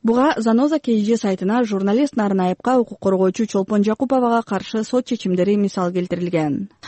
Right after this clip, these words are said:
Ага катар Кыргызстанда Л Г Б Т өкүлдөрү дискриминацияга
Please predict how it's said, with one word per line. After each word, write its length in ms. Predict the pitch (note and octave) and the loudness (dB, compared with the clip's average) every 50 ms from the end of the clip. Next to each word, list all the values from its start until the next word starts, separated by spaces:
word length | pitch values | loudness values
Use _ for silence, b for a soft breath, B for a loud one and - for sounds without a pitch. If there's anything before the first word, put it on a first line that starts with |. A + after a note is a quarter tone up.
| B B B | B B B
Ага 240 | - A3+ A#3+ D4 E4+ | -2 0 2 2 2
катар 300 | - B3+ A#3 - D4 D4 | 0 0 0 0 0 0
Кыргызстанда 500 | - A3+ A3+ G#3+ G3+ - - G#3 G#3 A3+ A#3 A3 | 0 0 0 0 0 0 0 2 2 4 4 4
Л 140 | G#3 G3+ G3+ | 2 2 2
Г 100 | A3 A3 | 0 -2
Б 80 | A#3+ | 0
Т 120 | A#3 - C4 | 0 2 2
өкүлдөрү 440 | G#3 F#3 - G3+ F#3+ F#3+ G3 G#3 | 2 2 0 0 0 2 2 0
дискриминацияга 880 | G3+ G3 G#3+ - - - B3 B3 B3+ A#3+ G#3 F#3+ - - G#3 A3 B3 C#4 | 0 -2 -4 -6 -4 -2 0 2 2 2 0 -2 -4 -4 -4 -2 0 0